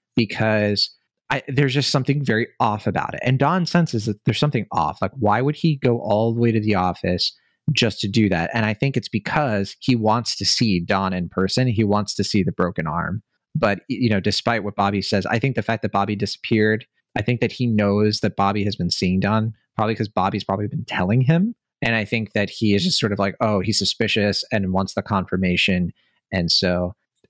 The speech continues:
that's my conspiracy theory. And I, obviously I can't say anything based on what I know to come,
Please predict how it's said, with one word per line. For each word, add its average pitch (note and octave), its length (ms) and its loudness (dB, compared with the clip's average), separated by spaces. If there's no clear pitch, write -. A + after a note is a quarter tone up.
that's A2+ 180 0
my D3 100 0
conspiracy F#3 580 2
theory. G3 480 4
And B2+ 160 0
I, A#2+ 140 2
obviously C3+ 500 2
I A#2 80 2
can't C#3+ 260 -2
say C#3 160 0
anything C3+ 320 0
based A#2+ 200 0
on A#2+ 80 0
what A2 100 2
I G#2+ 60 2
know A2+ 260 2
to G2+ 100 -6
come, G#2 680 0